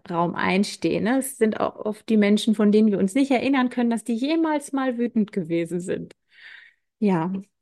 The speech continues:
und da können wir einfach zusammen losgehen, ein neues Bewusstsein erschaffen, einen neuen Weg erschaffen, dass wir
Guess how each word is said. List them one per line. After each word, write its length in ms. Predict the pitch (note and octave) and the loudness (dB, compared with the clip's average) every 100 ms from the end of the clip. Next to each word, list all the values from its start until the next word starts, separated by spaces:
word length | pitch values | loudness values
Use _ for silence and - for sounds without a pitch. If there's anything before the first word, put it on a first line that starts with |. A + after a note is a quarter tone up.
| _ _ - | _ _ 0
und 340 | A3 G#3+ - _ - | 2 2 0 _ 0
da 360 | G#3 G#3+ A3 A3 | 2 2 0 -2
können 300 | G3+ F#3+ F#3+ | -2 0 0
wir 300 | G3 G3 - | -2 -2 -4
einfach 540 | F#3 - F3+ - - _ _ - | -8 -8 -10 -10 -18 _ _ -12
zusammen 480 | - A3+ A#3+ B3 A#3+ | -2 2 4 6 8
losgehen, 880 | C4 C#4+ C#4 - A#3+ A#3 A#3 A3 | 8 6 4 -2 2 6 6 4
ein 180 | - G#3+ | 0 -2
neues 200 | A3 A3+ | 0 -2
Bewusstsein 480 | - G3+ A#3 - G#3 | -4 -4 -4 -2 -4
erschaffen, 360 | G#3 - G3+ G#3 | -2 -6 -6 -4
einen 140 | G3+ | -2
neuen 220 | G3+ G3+ | 0 2
Weg 180 | G3+ A3+ | 2 0
erschaffen, 500 | F#3 - F#3+ F#3 G3 - - - - | -2 -4 -6 -4 -6 -6 -16 -16 -10
dass 280 | - G3 G#3 | -4 -4 0
wir 160 | G#3+ | 2